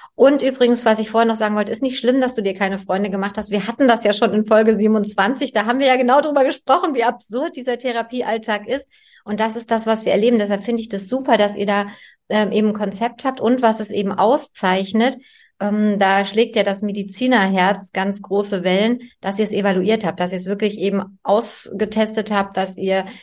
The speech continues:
gesehen habt, dass es funktioniert, weil das ist was, ähm, wo Verena und ich ja auch gerade dabei sind, eben neue Konzepte,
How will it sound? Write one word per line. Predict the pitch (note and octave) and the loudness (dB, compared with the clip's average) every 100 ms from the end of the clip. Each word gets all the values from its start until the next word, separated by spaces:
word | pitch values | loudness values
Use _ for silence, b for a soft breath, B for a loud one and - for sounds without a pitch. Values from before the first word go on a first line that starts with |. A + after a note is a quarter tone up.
| B | B
gesehen | G3+ F3+ A3 A3+ | -6 0 2 2
habt, | G#3+ G#3 | 2 -2
dass | F#3 | -6
es | F#3+ | -6
funktioniert, | - G3+ G3 F#3+ F#3+ G3+ A#3+ A#3+ G#3 | -6 -4 -4 -4 0 4 4 2 0
weil | F#3+ | 0
das | F#3+ G3+ | 0 -2
ist | G#3+ - | -4 -2
was, | G3+ G3+ B B B | -4 -4 B B B
ähm, | F#3+ G3+ G3 | -6 -2 0
wo | G3 | 0
Verena | G3+ G#3 G3 | 2 2 0
und | F3+ | -2
ich | F#3 | -2
ja | A3+ | -2
auch | G#3 | -4
gerade | - G#3 G#3+ | -4 -4 0
dabei | G#3 G3 G3 G3 | 0 0 0 0
sind, | G3 | -4
eben | F3+ F#3 | -4 0
neue | F3+ A3 A#3+ | 2 0 -2
Konzepte, | A#3+ A#3 A3+ A#3 - - A#3+ | -2 -4 -2 -4 -4 -2 -2